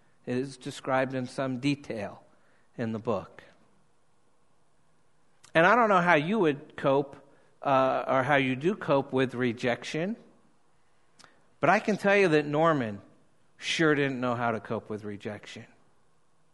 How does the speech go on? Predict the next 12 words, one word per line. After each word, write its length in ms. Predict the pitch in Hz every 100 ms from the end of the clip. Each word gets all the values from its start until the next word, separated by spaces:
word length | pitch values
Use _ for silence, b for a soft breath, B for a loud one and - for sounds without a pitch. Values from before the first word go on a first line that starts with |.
| _ b b b
I 120 | 160
can 160 | 160 165
also 320 | 214 - 185
tell 240 | - 151
you 160 | 147 165
that 220 | 151 151
Jesus 720 | 123 175 277 214 147 143 - B B -
wants 500 | 151 220 262 247 -
you 360 | 131 113 104 B B B
to 140 | - 151
know 260 | 151 143
how 640 | 135 123 113 120 170 226